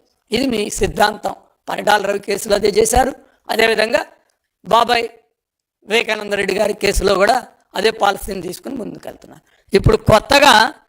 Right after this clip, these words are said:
ఇప్పుడు కొత్తగా ఈ కేసులో కూడా ఎవరైతే కేసు పెట్టి ఉన్నాడో, ఆయన ట్రైన్లో వస్తుంటే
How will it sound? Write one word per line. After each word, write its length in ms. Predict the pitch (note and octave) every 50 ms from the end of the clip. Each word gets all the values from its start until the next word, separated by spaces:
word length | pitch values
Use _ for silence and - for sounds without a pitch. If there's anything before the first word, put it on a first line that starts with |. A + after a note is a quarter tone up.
| _ _ _ _ _ _ _ _ _ _ _
ఇప్పుడు 160 | G3 G3+ G3+
కొత్తగా 440 | - - G#3 - - C4 A#3+ C4+ A3+
ఈ 220 | G3+ A3 A#3+ C4+ B3
కేసులో 460 | - C#4+ C#4+ C#4 - B3 A#3+ B3+ B3
కూడా 420 | A3 G#3+ G3+ F#3 F3+ F#3 F#3+ G3+ - _ _ _ _ _ -
ఎవరైతే 1040 | F#3 G3+ G#3 G#3+ A#3+ B3+ B3+ B3+ B3+ C4 - - C4+ B3 B3 A#3+ A#3 A3+ - - _ _ _ _ _ -
కేసు 300 | G#3+ A3 A3 - - A3
పెట్టి 640 | - - G#3 G3+ - - G#3 G#3 G3+ - - _ _ _ _ _ _ _ _ _ _ _
ఉన్నాడో, 580 | - F#3+ A3 A3 A#3+ A#3+ A3+ G#3 F3 E3+ F#3 A3 - - _ _ - - - - -
ఆయన 480 | - G3+ A#3 C4+ C#4+ D4 B3+ A3 B3 D#4 - - _ _ _ _ _ _ _ _ _ _ _ _ _ _ -
ట్రైన్లో 400 | G3+ A#3+ C#4+ E4+ F4 E4 D#4+ C#4+
వస్తుంటే 560 | B3 G#3+ - - - B3 A3+ F#3 G3+ A3